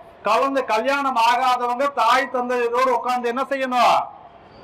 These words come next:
கிச்சு கிச்சு மூட்டணும். ஒரு சில ஜென்மம் இருக்கு, நீ என்ன வேணா கிச்சு கிச்சு மூட்டுக்க. அந்த லிஸ்ட் எல்லாம் என்ன செய்யக்கூடாது?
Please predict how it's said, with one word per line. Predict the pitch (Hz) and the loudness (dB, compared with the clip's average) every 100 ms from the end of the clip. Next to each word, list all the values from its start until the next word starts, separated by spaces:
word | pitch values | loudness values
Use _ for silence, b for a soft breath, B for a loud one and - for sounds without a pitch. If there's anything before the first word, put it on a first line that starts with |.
| - | -8
கிச்சு | - 254 285 | -4 -2 -2
கிச்சு | 269 247 262 | -4 -4 -4
மூட்டணும். | 247 247 233 214 | -2 -2 0 2
ஒரு | 247 254 | 2 0
சில | 262 | -2
ஜென்மம் | 208 247 277 262 | -2 -2 -2 -2
இருக்கு, | 254 247 208 | -2 -2 -4
நீ | 202 | -4
என்ன | 196 202 | -6 -6
வேணா | 202 208 | -4 -4
கிச்சு | 185 156 | -6 -10
கிச்சு | 139 131 | -12 -12
மூட்டுக்க. | 120 - - - - - - - 381 - - - 339 | -14 -14 -16 -14 -12 -10 -6 -4 -2 -2 -4 -4 -2
அந்த | 156 196 240 233 | 0 2 0 0
லிஸ்ட் | 240 247 277 | -2 -2 -2
எல்லாம் | 277 | 0
என்ன | 262 285 | 0 0
செய்யக்கூடாது? | 285 285 277 269 247 214 160 | -2 -2 -2 0 0 2 2